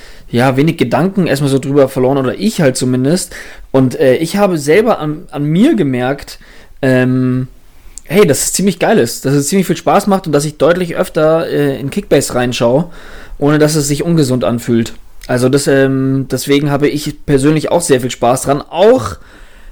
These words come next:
wenn ich jetzt schon ein paar Mal so ein paar Tage geschwächelt habe und mir ein paar Angebote hab durch die Lappen gehen lassen. Ich Depp.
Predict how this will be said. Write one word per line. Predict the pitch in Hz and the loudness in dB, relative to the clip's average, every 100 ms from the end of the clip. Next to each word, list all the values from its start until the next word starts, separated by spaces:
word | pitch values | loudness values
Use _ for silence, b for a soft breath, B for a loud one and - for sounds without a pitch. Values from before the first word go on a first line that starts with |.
| - | -4
wenn | 151 | -2
ich | 165 175 | 0 0
jetzt | 175 | 0
schon | - 175 | 2 0
ein | |
paar | 165 - 156 | 0 -2 -2
Mal | 165 175 160 | 0 0 0
so | 156 | -2
ein | 156 | -2
paar | 170 170 | -2 -4
Tage | - 156 156 | -2 -2 0
geschwächelt | 143 - 151 143 147 135 | 0 -2 -2 0 0 0
habe | 127 127 135 151 | 0 2 2 2
und | 143 143 139 | -2 -4 -2
mir | 143 | 0
ein | 143 | 0
paar | 143 143 135 | 0 0 0
Angebote | - 170 127 117 120 113 113 117 | 0 0 0 0 0 -2 -2 -2
hab | 113 - B B B - | -2 -2 B B B -4
durch | 127 | -2
die | - | 2
Lappen | 135 143 147 | 2 2 0
gehen | 127 127 | 0 2
lassen. | 120 120 143 120 104 - | 2 0 0 -2 -4 -6
Ich | - 117 120 - - | -4 -2 -4 -8 -2
Depp. | - 147 | 0 2